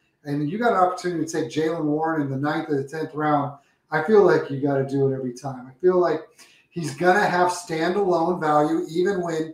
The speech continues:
Najee Harris is in the lineup. It's already been determined that he's gonna be the third down back. And the limited amount of time that he came out, remember, it took him a while to kinda crack the, uh,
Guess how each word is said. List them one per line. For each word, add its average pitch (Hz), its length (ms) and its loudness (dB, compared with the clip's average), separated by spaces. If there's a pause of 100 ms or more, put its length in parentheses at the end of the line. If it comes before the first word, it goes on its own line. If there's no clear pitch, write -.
(280)
Najee 160 480 2
Harris 160 360 0
is 143 280 -12
in 151 140 -6
the 185 60 -4
lineup. 147 480 -2 (280)
It's 143 160 -6
already 180 300 8
been 180 100 -4
determined 165 500 -4
that 151 80 -2
he's 143 140 -2
gonna 156 160 -4
be 151 120 -2
the - 180 -12
third 156 240 -2
down 165 240 -4
back. 147 300 -2 (380)
And 160 140 -4
the 156 80 2
limited 202 360 2
amount 190 260 0
of - 60 -4
time 170 200 0
that 156 80 -2
he 156 80 -2
came 175 220 -4
out, 170 180 0
remember, 220 460 -2 (260)
it 180 160 -2
took 269 160 -2
him 240 180 0
a 185 120 2
while 196 420 4
to 143 60 -2
kinda 170 260 -4
crack 160 480 2
the, 151 300 0
uh, 147 220 2